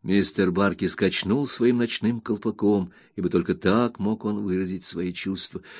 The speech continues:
«Уж это верней верного». И мистер Баркис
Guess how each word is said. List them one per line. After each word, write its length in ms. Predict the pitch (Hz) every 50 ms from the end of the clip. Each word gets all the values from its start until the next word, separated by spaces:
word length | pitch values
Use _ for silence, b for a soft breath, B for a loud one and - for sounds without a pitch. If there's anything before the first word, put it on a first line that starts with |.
| B B B
«Уж 300 | - 113 123 120 - 123
это 380 | 131 147 151 151 147 - 123 110 123
верней 680 | 123 123 120 117 117 120 117 117 123 127 127 120 117 110
верного». 840 | 104 113 123 131 131 131 127 120 120 123 120 120 123 123 117 117 117 - _ _ _ _ _ _ _ _ _ _ _ _ _ _ _ _ _ _ _
И 140 | - - 92
мистер 480 | 92 95 98 95 90 - - 98 90 92
Баркис 720 | 82 95 101 120 127 120 - - 101 85 - - - -